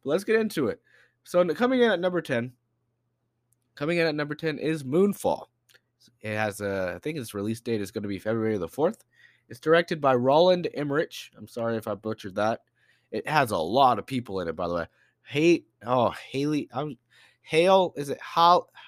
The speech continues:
Hale? It's H A L L E. Jesus Christ. I need to read. I just need to read so I know how to pronounce this.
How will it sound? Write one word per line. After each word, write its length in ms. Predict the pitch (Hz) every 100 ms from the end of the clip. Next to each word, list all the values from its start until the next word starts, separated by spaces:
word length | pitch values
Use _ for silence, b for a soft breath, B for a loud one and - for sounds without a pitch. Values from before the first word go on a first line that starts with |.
| B
Hale? 560 | - 160 180 175 180 180 _ _ _
It's 140 | 135 -
H 260 | 180 175 170
A 240 | 156 147
L 240 | 139 139
L 200 | 131 127
E. 240 | 101 123 117
Jesus 420 | - 123 104 90
Christ. 560 | - 110 101 90 - _ _ _ _
I 60 | 151
need 160 | 233 247
to 80 |
read. 340 | 120 101 87 - -
I 100 | 151
just 220 | 226 -
need 120 | 143
to 60 | 131
read 180 | 127
so 120 | 117 110
I 40 |
know 100 | 110
how 40 | 98
to 60 |
pronounce 340 | 98 98 92 -
this. 220 | 78